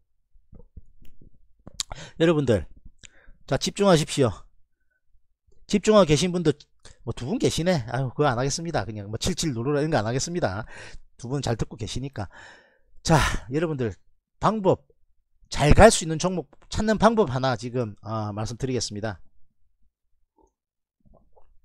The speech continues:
폭락할 때 많이 안 빠지고 잘 버텨낸 종목. 반복합니다. 폭락할 때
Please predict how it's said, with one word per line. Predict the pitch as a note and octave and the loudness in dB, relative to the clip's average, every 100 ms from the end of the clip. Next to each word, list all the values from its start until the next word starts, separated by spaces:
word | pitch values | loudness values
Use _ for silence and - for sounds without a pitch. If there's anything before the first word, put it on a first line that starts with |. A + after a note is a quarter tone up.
| _ - _ - - - - - - - - - - - _ - - | _ -20 _ -20 -20 -20 -20 -20 -20 -20 -20 -20 -20 -20 _ -12 -2
폭락할 | B3 B3+ B3 C4+ D3 - | 0 2 4 6 6 2
때 | - C#3+ G#2 A#2 A2 F#2+ - - _ _ | 0 0 0 -2 -2 -4 -8 -18 _ _
많이 | A#2+ C3 D#3+ F#3 A#3+ - | 0 4 4 4 0 0
안 | - F#3 - | 0 -2 2
빠지고 | G#3 G#3+ G#3 G3+ G#3+ | 4 4 2 0 0
잘 | - - D#3 | 2 4 2
버텨낸 | - G#3+ - G#3+ F#3+ F#3 A3 | 8 8 8 8 8 8 6
종목. | E3+ D3+ C#3 A#2 - - _ _ _ _ - | 2 -2 -2 -4 -10 -20 _ _ _ _ -6
반복합니다. | A#2 D#3+ F3+ F#3 D3 A2+ D3 - - _ - - - | -4 2 2 2 0 0 -4 -10 -20 _ -20 -18 -4
폭락할 | - A#3+ B3 C4 A#3+ E3 C3 | -2 0 4 4 6 4 2
때 | - G3 D#3+ F#2 | 2 4 4 2